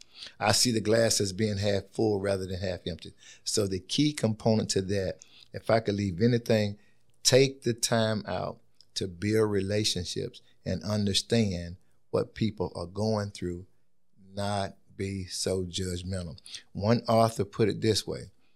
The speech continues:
He says, "Never judge people's choices until you know their options."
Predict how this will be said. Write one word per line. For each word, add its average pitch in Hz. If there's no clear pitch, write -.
He 117
says, 90
"Never 110
judge 107
people's 92
choices -
until 98
you 90
know 87
their 87
options." -